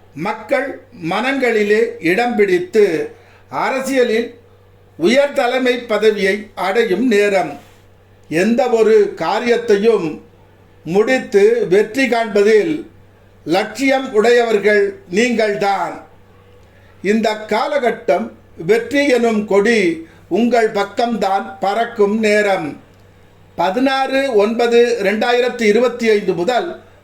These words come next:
பத்து பத்து ரெண்டாயிரத்தி இருபத்தி ஐந்து வரை சுக்கிர பகவான் துலாம் ராசிக்கு பதினொன்னாம் இடமான சிம்ம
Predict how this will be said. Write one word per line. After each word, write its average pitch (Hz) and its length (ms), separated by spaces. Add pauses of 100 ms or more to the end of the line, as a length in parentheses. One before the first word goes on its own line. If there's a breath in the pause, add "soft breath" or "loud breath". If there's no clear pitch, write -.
(200)
பத்து 233 400 (340)
பத்து 208 360 (220)
ரெண்டாயிரத்தி 240 600
இருபத்தி 233 360
ஐந்து 196 240
வரை 226 200 (540 loud breath)
சுக்கிர 202 300 (120)
பகவான் 190 400 (320)
துலாம் 247 440
ராசிக்கு 202 500 (580 loud breath)
பதினொன்னாம் 262 680 (140)
இடமான 214 400 (640)
சிம்ம 247 320